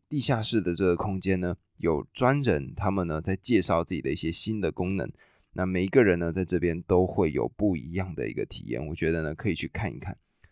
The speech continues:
那么贾伯斯呢，他当时在想要怎么设计这个苹果的专卖店的时候呢，他呢是从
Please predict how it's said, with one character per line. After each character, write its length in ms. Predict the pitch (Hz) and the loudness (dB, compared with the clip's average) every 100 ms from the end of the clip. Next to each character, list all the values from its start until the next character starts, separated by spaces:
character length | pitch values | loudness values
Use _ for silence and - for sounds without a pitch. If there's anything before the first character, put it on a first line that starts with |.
| - | 0
那 80 | 156 | 4
么 160 | 131 - _ _ | 4 0 _ _
贾 140 | 139 | 4
伯 120 | 139 | 4
斯 140 | 147 165 | 4 2
呢， 140 | 151 | 0
他 120 | 139 | 0
当 300 | 147 165 160 | -2 2 2
时 220 | 170 110 92 | 0 -4 0
在 240 | 107 98 | 2 0
想 320 | - - 82 - _ | -2 -2 -4 -6 _
要 120 | - | -4
怎 100 | 101 | -2
么 80 | 87 | -4
设 300 | - - 143 | -4 2 2
计 200 | 107 107 - | 2 -6 -6
这 180 | 104 92 | -4 -4
个 280 | - 67 - _ _ _ _ - | -4 -6 -6 _ _ _ _ -8
苹 220 | 104 113 | -6 0
果 180 | 117 85 | 2 4
的 220 | 67 55 _ | 2 -4 _
专 160 | - 127 | -6 -4
卖 260 | 139 127 76 | -2 -2 -2
店 200 | 82 60 | -4 -4
的 80 | |
时 180 | - - | -6 -6
候 160 | 85 65 | -6 -6
呢， 160 | 50 - _ _ _ _ _ _ _ | -10 -16 _ _ _ _ _ _ _
他 160 | - 101 | -4 0
呢 240 | 98 95 - | 0 0 -4
是 260 | - - 101 | -6 -4 -4
从 320 | - 85 80 | -2 -6 -6